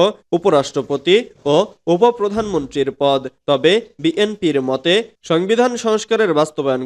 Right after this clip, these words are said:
করবে নির্বাচিত সরকার। সংবিধান সংস্কার কমিশনের কাছে বিএনপির প্রস্তাবনার কথা তুলে ধরে সালাউদ্দিন আহমেদ বলেন, সংবিধানের প্রস্তাবনা সূচনা থেকে শুরু করে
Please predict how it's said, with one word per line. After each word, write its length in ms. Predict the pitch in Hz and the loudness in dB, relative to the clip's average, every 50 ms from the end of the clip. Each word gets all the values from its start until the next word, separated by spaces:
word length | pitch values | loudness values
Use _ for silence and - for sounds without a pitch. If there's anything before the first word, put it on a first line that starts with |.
| - | -4
করবে 280 | 139 135 139 131 160 180 220 220 - _ _ - | -2 -2 0 0 2 0 0 -2 -4 _ _ -6
নির্বাচিত 460 | 156 160 165 139 131 123 - 135 - - 135 - - | -4 -2 -2 -2 -2 -4 -6 -8 -8 -8 -8 -6 -4
সরকার। 400 | 139 135 135 - 147 139 139 135 139 139 _ _ - 160 | -4 -4 -2 0 0 2 2 2 0 -4 _ _ -2 0
সংবিধান 420 | 156 175 196 214 226 240 247 240 233 233 - | 0 0 0 0 0 0 0 -2 -2 -4 -2
সংস্কার 380 | 214 214 214 214 - 233 226 220 214 | -2 -2 -2 -2 0 0 0 0 0
কমিশনের 480 | 226 208 214 208 - - 175 143 131 127 117 | 0 0 0 -2 -2 -2 -4 -4 -4 -4 -6
কাছে 240 | 131 127 - 175 175 196 220 220 - _ _ - | -8 -6 -2 0 0 0 0 -2 -6 _ _ -2
বিএনপির 500 | 165 - 202 208 208 214 214 240 233 208 202 - | -2 0 2 0 0 -2 -2 0 0 0 0 -2
প্রস্তাবনার 560 | - 180 - - - 208 180 208 208 214 214 196 202 | -2 -4 -2 0 -2 0 0 2 2 0 0 0 -2
কথা 180 | 214 196 185 156 - | -2 -2 -4 -4 -4
তুলে 160 | 143 135 135 131 | -4 -4 -4 -4
ধরে 180 | 139 143 143 151 185 202 - _ _ | -2 0 0 2 0 0 -4 _ _
সালাউদ্দিন 460 | - 151 170 190 196 185 190 226 220 220 - 175 | -2 0 2 0 0 2 0 0 0 0 -4 -8
আহমেদ 320 | 170 - 170 147 139 131 131 127 | -10 -6 -4 -4 -4 -2 -2 -2
বলেন, 220 | 135 135 151 170 202 226 - _ _ - | 0 0 2 0 0 -2 -6 _ _ -2
সংবিধানের 540 | - 151 170 190 208 208 220 233 220 226 196 - | -2 0 2 2 2 2 2 2 0 0 -2 -2
প্রস্তাবনা 540 | - 160 156 - - 147 131 135 131 135 143 165 196 - _ _ - | -4 -6 -6 -2 -2 -2 -2 0 0 0 2 0 0 -2 _ _ -6
সূচনা 320 | 180 175 175 226 220 233 226 - | -6 -4 -2 0 0 0 0 0
থেকে 180 | 226 226 226 214 185 - | 0 0 0 -2 -2 -2
শুরু 180 | 151 143 143 139 - | -4 -4 -4 -4 -2
করে 180 | 147 139 151 | 0 0 2